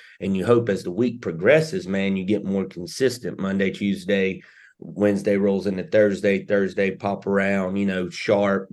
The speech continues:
I only have to run a play one time. Defense knows the call, boom, boom, boom.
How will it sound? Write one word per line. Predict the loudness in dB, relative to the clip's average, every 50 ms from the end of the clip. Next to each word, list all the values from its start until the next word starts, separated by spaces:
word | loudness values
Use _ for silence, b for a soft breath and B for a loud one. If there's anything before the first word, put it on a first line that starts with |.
| -6 -4
I | -2
only | 0 0 0 2 2
have | 0 0 -2
to | -2 -4
run | -2 -2 -2 -2
a | -2
play | 0 0 2 2 2
one | 0 0 0 0 0 0
time. | 0 0 0 0 0 0 -2 -4 -4 -4
Defense | -4 -2 -2 -2 -2 -2 -4 -4 -4 -6
knows | -4 -4 -4 -4 -6
the | -8
call, | -6 -4 -2 -2 -2 -2
boom, | -2 -2 -2 -2 -2
boom, | -2 -4 -4 0 2
boom. | 4 4 4 4 0